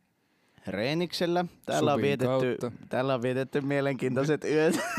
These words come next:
Speaker 2: Joo.
Speaker 1: <laughs> Ja, ja kaikkia muita mukavaa, muka-, ja nimenomaan näitä projekteja, mistä mainittiin, niistä voidaan puhua sitten myöhemmin lisää, mutta me ollaan myös varauduttu sillä tavalla, että meillä on kassi täynnä kaikkea hyvää.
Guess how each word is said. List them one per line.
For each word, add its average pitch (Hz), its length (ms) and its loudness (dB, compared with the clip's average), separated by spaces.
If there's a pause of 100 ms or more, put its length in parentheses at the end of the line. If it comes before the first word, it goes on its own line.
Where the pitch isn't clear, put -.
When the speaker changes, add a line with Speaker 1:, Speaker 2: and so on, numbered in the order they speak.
(400)
Speaker 2:
Joo. - 140 2
Speaker 1:
<laughs> 226 40 4
Ja, 190 120 4
ja 175 260 2 (720)
kaikkia 147 420 0
muita 135 380 0
mukavaa, 117 800 -2 (480)
muka-, 117 280 -6
ja 98 240 -2
nimenomaan 127 440 0
näitä 120 200 -2
projekteja, 123 560 -2
mistä 104 280 -6
mainittiin, 113 460 -4
niistä 123 280 -6
voidaan 107 240 -2
puhua 120 260 -2
sitten 113 280 -8
myöhemmin 123 300 -2
lisää, 123 300 -2
mutta 107 300 -4 (440)
me 127 60 -4
ollaan 147 160 2
myös 151 160 0
varauduttu 156 480 2
sillä 156 240 0
tavalla, 123 240 -2
että 117 140 -4
meillä 139 260 0
on 131 100 -2
kassi 170 360 -2
täynnä 123 320 -2
kaikkea 143 560 0
hyvää. 120 460 0